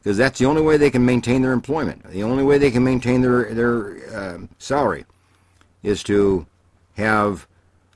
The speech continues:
twenty, thirty, forty hours of continuing education per year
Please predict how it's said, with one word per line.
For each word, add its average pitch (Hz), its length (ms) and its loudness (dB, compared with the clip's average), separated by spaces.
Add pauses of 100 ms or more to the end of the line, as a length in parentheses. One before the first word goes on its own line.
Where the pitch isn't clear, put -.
(800)
twenty, 135 340 2
thirty, 131 400 4
forty 160 460 2
hours 147 340 2
of 107 280 -4
continuing 120 360 0
education 107 640 -2 (240)
per 120 300 -4
year 92 340 -2